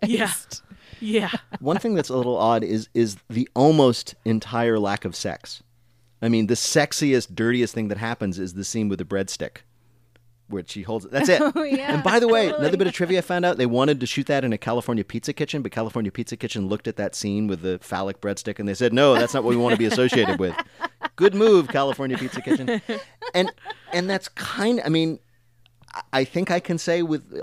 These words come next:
Speaker 2: even though I'm an old man, with some authority, that sexual mores among teenagers is very different now. Um, just from what I've heard.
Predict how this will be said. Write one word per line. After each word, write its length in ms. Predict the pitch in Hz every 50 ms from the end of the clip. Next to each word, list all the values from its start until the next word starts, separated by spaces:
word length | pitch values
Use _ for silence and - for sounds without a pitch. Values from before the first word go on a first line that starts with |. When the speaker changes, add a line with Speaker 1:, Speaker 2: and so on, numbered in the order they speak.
| -
Speaker 2:
even 180 | 123 127 139 139
though 100 | 135 135
I'm 80 | 135
an 80 | 127 123
old 160 | 127 131 123
man, 220 | 127 123 131 131 127
with 100 | 113 -
some 120 | 123 120
authority, 360 | 117 - 123 120 120 120 120
that 160 | 110 107 104
sexual 340 | - - 123 - - 123 113
mores 420 | 110 107 110 113 113 110 110 107 101
among 200 | 107 104 104 98
teenagers 500 | - - 117 110 113 104 110 107 92 98
is 140 | 98 85
very 480 | 85 78 78 90 98 104 110 113 110 110
different 320 | 110 113 - - 123 85
now. 340 | 90 117 123 131 135 135 135 _ _ _ _ _ _ _ _ _ _ _ _ _ -
Um, 540 | 110 107 104 104 104 101 98 98 95 95 92 _ _ _ _ _ _ _ _ _ _ _ -
just 220 | - 101 - -
from 220 | - 101 101 104
what 140 | 101 104 110
I've 180 | 113 113 110 101
heard. 560 | 110 120 131 139 139 139 143 151 147 143 143